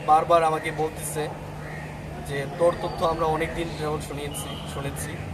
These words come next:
তোর ক্যাম্পাস থেকে তোর কয়েকজন স্যার এবং স্টুডেন্ট আমাদেরকে তোর কথা আগেই বলেছে, তুই জঙ্গি, তুই ছাত্র শিবির।" এই মিথ্যাটা তারা প্রমাণ করার জন্য বারবার আমার মুখ থেকে বের করার জন্য তারা ইয়ে করছে, পায়তারা করছিল।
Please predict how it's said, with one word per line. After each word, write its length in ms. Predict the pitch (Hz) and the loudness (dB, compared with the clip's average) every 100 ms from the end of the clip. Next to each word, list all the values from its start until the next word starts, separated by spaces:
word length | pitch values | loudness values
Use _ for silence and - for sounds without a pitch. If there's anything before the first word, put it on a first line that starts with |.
| - - - - | -10 -10 -10 -8
তোর 80 | 151 | -2
ক্যাম্পাস 340 | 170 175 165 156 | -2 0 0 0
থেকে 280 | 160 165 156 | -2 0 2
তোর 200 | 165 160 151 - - - - - - - - - - - | 2 2 0 -8 -10 -12 -10 -10 -10 -8 -8 -10 -8 -2
কয়েকজন 300 | 147 156 165 151 | -2 0 -2 2
স্যার 220 | 151 156 | 4 4
এবং 180 | 156 156 | 4 -2
স্টুডেন্ট 440 | - 175 160 160 - - - - | -4 0 0 0 -4 -10 -8 -4
আমাদেরকে 320 | - - - 156 | 0 0 -2 -2
তোর 140 | 156 156 | 0 0
কথা 180 | 160 160 | 4 4
আগেই 240 | 151 170 | 4 2
বলেছে, 420 | 160 151 147 147 151 - - - - - - - - | 0 -2 -2 -4 -4 -4 -6 -6 -8 -8 -8 -8 -6
তুই 100 | 175 | -6
জঙ্গি, 380 | 165 170 175 175 180 | -2 -2 -2 -6 -6
তুই 100 | 175 | -6
ছাত্র 300 | 156 151 156 | -2 -4 -4
শিবির।" 280 | - 131 113 101 - - - - - - - - - - - - - - - | -6 -6 -6 -8 -10 -8 -6 -6 -6 -4 -4 -4 -6 -6 -6 -6 -6 -8 -6
এই 140 | 170 175 | -2 -2
মিথ্যাটা 480 | 190 190 - 190 202 | -2 -2 2 2 2
তারা 160 | 196 196 | 0 0
প্রমাণ 200 | 190 196 196 | 0 0 0
করার 220 | 208 190 | -2 -2
জন্য 220 | 208 208 156 | -4 -2 6
বারবার 340 | 165 185 190 | 6 8 6
আমার 180 | 185 185 | 4 2
মুখ 120 | 180 - | -4 -6
থেকে 120 | 190 | -6
বের 140 | 175 165 | -2 0
করার 160 | 170 170 165 | 2 2 0
জন্য 120 | 170 | -2
তারা 140 | 165 151 | -2 -2
ইয়ে 160 | 139 - | -2 -4
করছে, 220 | - - | -6 -2
পায়তারা 260 | 139 139 147 | 0 0 -2
করছিল। 380 | 147 147 - | -6 -6 -6